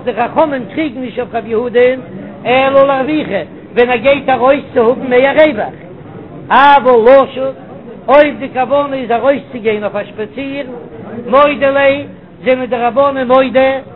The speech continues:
אבער ווען ער קומט צוריק אין חול המועד, טוט ער זיך נישט אפשערן. ווען ער אין דברי רבנן לרבי יהודה, דאס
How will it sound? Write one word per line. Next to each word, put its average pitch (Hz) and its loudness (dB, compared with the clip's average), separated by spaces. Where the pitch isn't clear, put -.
אבער 226 0
ווען 247 -2
ער 247 -2
קומט 277 -4
צוריק 285 -6
אין 254 -6
חול 233 0
המועד, 269 4
טוט 262 0
ער 262 0
זיך 233 -6
נישט 247 -6
אפשערן. 185 -4
ווען 185 0
ער 277 6
אין 208 -6
דברי 202 -6
רבנן 202 -2
לרבי 196 -4
יהודה, 226 -4
דאס 302 4